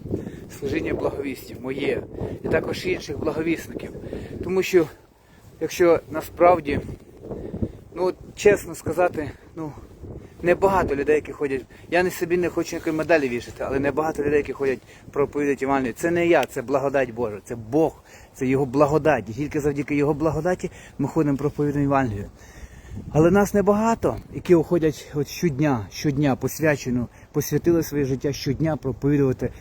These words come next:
конкретно до покаяння закликаючи. Небагато таких людей. І тому прошу вас, моліться і підтримайте. Може, на вашому, в вашому серці будуть бажання підтримати інших благовісників. Підтримайте, моліться, будь ласка.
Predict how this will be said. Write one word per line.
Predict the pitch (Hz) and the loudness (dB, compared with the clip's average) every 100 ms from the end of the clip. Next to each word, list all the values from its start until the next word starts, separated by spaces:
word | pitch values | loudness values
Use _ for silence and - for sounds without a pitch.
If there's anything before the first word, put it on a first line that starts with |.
| - | -4
конкретно | 165 147 165 175 165 151 139 - | 0 2 4 2 2 -2 -6 -8
до | - 147 | -2 -2
покаяння | - - 139 131 117 | -2 -2 0 0 -2
закликаючи. | 113 120 110 107 98 - - - - - - - - | -4 -8 -8 -8 -8 -14 -20 -20 -20 -20 -18 -18 -4
Небагато | 156 160 160 127 110 | 0 2 2 0 -4
таких | - - 104 | -12 -14 -12
людей. | 107 104 - - - - - - - - - - - - - | -10 -10 -12 -14 -20 -20 -20 -20 -20 -20 -20 -20 -20 -20 -16
І | 123 | -2
тому | 165 170 | 2 2
прошу | 151 143 160 | 0 -4 0
вас, | 147 123 | -2 0
моліться | 143 160 131 - - - | 0 2 2 -2 -8 -6
і | |
підтримайте. | - - 160 165 127 104 - - - - - - - - - - - - - - - - - - - - - | -4 -4 0 2 0 -4 -12 -16 -18 -20 -16 -14 -14 -18 -20 -10 -6 -6 -8 -10 -14 -12 -14 -14 -16 -16 -2
Може, | 143 156 156 | 0 2 2
на | 156 | 2
вашому, | 156 - - | 0 -2 -4
в | |
вашому | 156 156 156 | -4 -4 -6
серці | 151 175 160 147 | -2 2 2 0
будуть | 135 143 127 - - - - - - - | -4 -4 -6 -10 -18 -20 -20 -20 -20 -2
бажання | 151 156 170 160 | 0 2 2 0
підтримати | 123 143 156 160 143 139 | -2 -4 -2 -2 -2 -2
інших | 151 151 147 | -2 -2 -4
благовісників. | 139 139 135 123 - 113 113 | -4 -2 -2 -2 -6 -12 -8
Підтримайте, | - - 160 147 110 98 | -4 0 2 2 0 -6
моліться, | 113 147 151 123 - | -6 -4 -2 -4 -6
будь | 98 101 | -12 -10
ласка. | 101 - | -12 -10